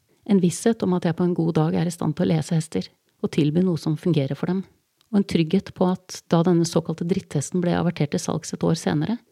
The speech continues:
for knapper og glansbilder, så var jeg ikke et øyeblikk i tvil om at det var dette som kom til å bli min første hest.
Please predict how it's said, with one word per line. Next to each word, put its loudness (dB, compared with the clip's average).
for -4
knapper -2
og 0
glansbilder, -2
så 0
var 6
jeg 0
ikke -2
et -4
øyeblikk 0
i -14
tvil 2
om -2
at -4
det -4
var -8
dette -6
som -8
kom -4
til -4
å -6
bli 0
min -4
første -4
hest. -18